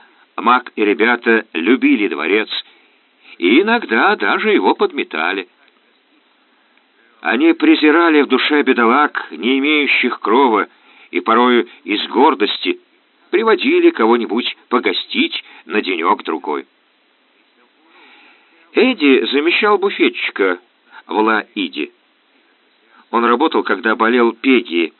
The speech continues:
главный буфетчик. А болел тот всегда, когда ему удавалось. Всякий раз,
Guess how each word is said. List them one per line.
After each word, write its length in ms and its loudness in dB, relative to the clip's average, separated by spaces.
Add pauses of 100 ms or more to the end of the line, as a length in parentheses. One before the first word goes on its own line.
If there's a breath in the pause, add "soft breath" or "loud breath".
(100)
главный 440 -2
буфетчик. 600 -6 (640 soft breath)
А 120 0
болел 320 2
тот 220 -2
всегда, 520 -2 (640 loud breath)
когда 320 -2
ему 280 -2
удавалось. 680 -8 (840 soft breath)
Всякий 320 -2
раз, 200 2